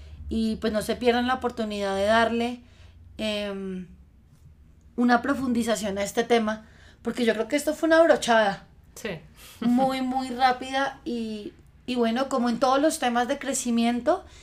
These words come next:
Speaker 1: y en todos los temas que nos apuntan a ser mejores humanos, hay un océano allí por,
Speaker 2: Sí.
Speaker 1: por sumergirnos y que evidentemente está rico que nademos allí. ¿Algo más que quieras decirle a las personas antes de despedirnos sobre esto de la mentalidad de crecimiento?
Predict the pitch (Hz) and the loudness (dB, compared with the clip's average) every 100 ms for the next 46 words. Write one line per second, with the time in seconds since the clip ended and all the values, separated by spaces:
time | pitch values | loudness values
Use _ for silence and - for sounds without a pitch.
0 | - - 240 233 233 226 240 269 240 220 | -20 -6 -4 0 0 0 -4 -4 -4 -4
1 | 226 247 247 233 214 185 233 247 240 254 | -6 -8 -2 -2 -2 -2 0 0 -2 -4
2 | 262 254 220 220 233 240 247 233 247 320 | -6 -6 -6 -4 -2 -2 -2 -2 -2 -4
3 | - - - - - - - - 220 226 | -6 -20 -20 -20 -20 -20 -12 0 2 2
4 | 240 233 247 233 220 208 185 202 175 - | 0 -2 -2 -2 -4 -6 -8 -10 -10 -16
5 | - - - - - 226 214 151 151 214 | -20 -20 -20 -20 -6 0 0 0 -4 -4
6 | 220 208 202 208 214 254 339 - - - | -4 -4 -4 -4 -2 -2 -2 -6 -20 -20
7 | - - - 226 220 233 226 208 202 208 | -20 -20 -6 -6 0 2 2 0 -2 -2
8 | 220 214 220 - 208 214 220 214 226 214 | -2 -2 -4 0 0 0 -4 -4 -4 -2
9 | 202 202 190 202 202 175 165 - - _ | -2 -4 -4 -4 -4 -4 -8 -14 -20 _
10 | - - - - - - 247 269 302 320 | -20 -20 -20 -20 -20 4 4 6 4 4
11 | 330 330 - 330 330 311 311 277 254 269 | 2 0 -2 2 2 0 -4 -2 -2 2
12 | 294 294 262 247 233 240 269 254 254 247 | 0 0 -4 -2 -2 -2 -4 -6 -8 -4
13 | 262 262 247 247 226 220 269 294 370 494 | -2 0 -2 0 2 2 0 0 0 -2
14 | - 247 226 214 214 - 233 240 247 240 | -2 0 2 0 -2 -2 0 0 0 -2
15 | 233 214 208 196 190 208 233 220 214 226 | -4 -4 -2 -4 -2 -4 -4 -8 -6 -6
16 | 226 359 | -4 -6